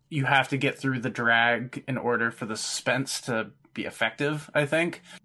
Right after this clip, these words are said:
And so the whole, like, that guy chasing her in the street and, um, how she has to have her friend, like, be there with her. And then she's like, "You,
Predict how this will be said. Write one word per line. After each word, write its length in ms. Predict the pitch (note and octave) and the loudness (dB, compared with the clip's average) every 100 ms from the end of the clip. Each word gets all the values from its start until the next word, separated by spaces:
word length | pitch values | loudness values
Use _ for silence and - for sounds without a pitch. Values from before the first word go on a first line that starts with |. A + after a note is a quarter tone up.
| - | -4
And 280 | D#3 C3+ B2 | 2 2 2
so 200 | - C3 | 0 0
the 140 | A2+ B2 | 0 -2
whole, 540 | C#3+ C#3 C3 B2 A#2+ | 0 2 2 2 0
like, 180 | C3+ C3 | -2 2
that 200 | C#3+ B2 | 2 2
guy 260 | C3+ A#2 B2 | 4 4 4
chasing 480 | - A#2+ A2+ A#2 A#2 | 0 -2 -2 -4 0
her 360 | A2 G2+ G#2 A2 | 2 2 0 -2
in 120 | C3 | -2
the 80 | A2+ | -2
street 460 | - A#2 G#2+ E2 - | -2 -2 -2 -4 -4
and, 460 | A#2+ A2 G#2 A2 - _ - - - - | -2 0 -2 -6 -10 _ -20 -20 -20 -8
um, 320 | A#2+ G#2 F#2 G#2 | 0 0 0 0
how 160 | C3 | 0
she 160 | B2+ B2+ | 0 0
has 240 | C3 A2+ | 0 0
to 80 | - | 0
have 180 | C3 A#2 | 0 0
her 140 | B2+ | -2
friend, 680 | A#2+ - B2 A#2 G#2 G#2 A2 - - | -6 0 4 4 2 -4 -8 -12 -10
like, 200 | A#2 A2+ | -8 -4
be 180 | A#2+ B2 | -2 0
there 240 | A#2 A2 G#2+ | 2 0 2
with 240 | A2+ A2 | -2 0
her. 320 | A#2+ G2+ A2+ | 2 4 4
And 200 | G2+ A2+ | 2 2
then 200 | A2 G#2+ | 2 2
she's 300 | A2+ - G#2+ | -2 -4 -4
like, 280 | G2+ G#2 E2+ - | -2 -2 -4 -12
"You, 400 | G#2 A2 G#2+ | -12 -10 -10